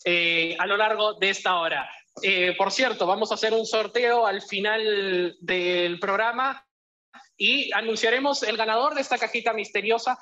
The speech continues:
Sabemos que muchos de nuestros, eh, oyentes o también nuestros amigos del, del post, de los comentarios, están dentro de la universidad, así que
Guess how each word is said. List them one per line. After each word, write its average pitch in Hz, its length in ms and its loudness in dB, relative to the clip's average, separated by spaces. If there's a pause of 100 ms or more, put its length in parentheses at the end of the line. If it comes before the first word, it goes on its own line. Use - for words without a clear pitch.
(140)
Sabemos 208 400 2
que 202 100 2
muchos 220 360 0
de 208 140 2
nuestros, 196 720 0 (180)
eh, 185 640 2 (100)
oyentes 233 720 0
o 196 220 2
también 208 300 0
nuestros 196 480 0
amigos 208 480 2
del, 180 220 -2 (160)
del 180 240 0
post, 214 260 2
de 202 80 2
los 185 80 0
comentarios, 214 580 -2
están 220 360 -2
dentro 233 240 0
de 214 60 -2
la 196 40 -2
universidad, 180 680 0
así 180 320 -4
que 202 200 0